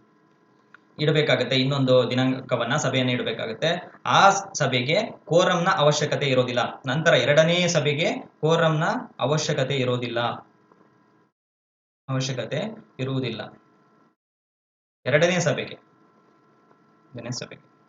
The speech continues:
ಜನ ಅಥವಾ ಸದಸ್ಯರು ಮತದಾರರು ಆಗ್ಲೇಬೇಕು ಅನ್ನುವಂಥದ್ದು ಇರೋದಿಲ್ಲ ಅನ್ನುವಂಥದ್ದು ಇದಿಷ್ಟು ಸಂಬಂಧಪಟ್ಟಿರುವಂಥದ್ದು. ಕೋರಮ್ನ ವಿಚಾರ ತಿಳಿದಿದೆ, ಮಹಿಳೆಯರು ಎಷ್ಟು ಇರ್ಬೇಕು, ಆಮೇಲೆ ಇನ್ನೊಂದು ಎಸ್ ಸಿ, ಎಸ್ ಟಿ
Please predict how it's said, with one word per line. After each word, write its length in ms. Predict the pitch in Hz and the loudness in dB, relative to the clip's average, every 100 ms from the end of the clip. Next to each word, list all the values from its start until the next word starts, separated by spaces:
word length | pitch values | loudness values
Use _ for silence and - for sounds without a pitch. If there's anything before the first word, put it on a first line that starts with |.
| _ _ _ _ _ _ _ _ 135 | _ _ _ _ _ _ _ _ -4
ಜನ 180 | 139 156 | 0 4
ಅಥವಾ 520 | 139 127 135 131 165 | 4 2 -2 0 0
ಸದಸ್ಯರು 440 | 139 135 147 131 | 2 2 2 0
ಮತದಾರರು 460 | 127 127 147 147 139 | 0 0 2 4 4
ಆಗ್ಲೇಬೇಕು 500 | 120 151 156 131 127 | 2 2 2 2 0
ಅನ್ನುವಂಥದ್ದು 760 | 123 120 113 113 190 226 - _ | 0 -2 -4 -4 -4 -6 -12 _
ಇರೋದಿಲ್ಲ 480 | 156 165 139 123 123 | 2 2 2 2 0
ಅನ್ನುವಂಥದ್ದು 400 | 127 120 113 113 | 0 -4 -4 -6
ಇದಿಷ್ಟು 520 | 120 123 - 160 - - - | -6 -6 -4 -4 -6 -12 -8
ಸಂಬಂಧಪಟ್ಟಿರುವಂಥದ್ದು. 1000 | 131 131 127 120 - 113 107 107 101 - _ _ _ _ _ _ _ _ - | -2 -2 -2 -4 -4 -6 -6 -10 -16 -20 _ _ _ _ _ _ _ _ 0
ಕೋರಮ್ನ 340 | 151 160 160 | 2 4 2
ವಿಚಾರ 340 | 139 147 135 | 2 0 0
ತಿಳಿದಿದೆ, 520 | 131 139 139 170 175 143 | 0 -2 0 0 -2 -2
ಮಹಿಳೆಯರು 360 | 143 156 143 | 0 0 0
ಎಷ್ಟು 240 | 135 - 139 | -2 -4 -4
ಇರ್ಬೇಕು, 440 | 127 127 160 175 | -2 -2 -2 -4
ಆಮೇಲೆ 300 | - 143 143 | -2 -2 -2
ಇನ್ನೊಂದು 440 | 131 139 127 147 | -2 -2 -4 -8
ಎಸ್ 300 | - 127 131 | -10 -10 -8
ಸಿ, 100 | - | -6
ಎಸ್ 340 | 185 180 143 - | -4 -2 -4 -4
ಟಿ 220 | 151 | -8